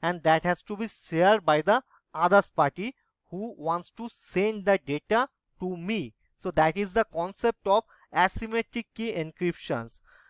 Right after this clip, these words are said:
Now asymmetric key encryptions, as it is using two keys, that is public key and private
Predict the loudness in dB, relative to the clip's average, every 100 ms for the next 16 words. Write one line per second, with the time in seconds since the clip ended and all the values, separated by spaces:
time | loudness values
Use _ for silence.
0 | _ 0 0 0 -2 -2 -4 -4 -4 -4
1 | -10 -8 0 0 0 -6 -6 -6 -2 2
2 | 2 -2 -16 _ _ 2 4 4 2 -2
3 | -6 -6 -6 -4 -4 -4 -6 -10 -8 -6
4 | -6 -6 -6 -4 0 0 0 -8 -2 0
5 | 0 0 -4 _ -8 -6 -6 0 0 0
6 | 0 2 2 2 -2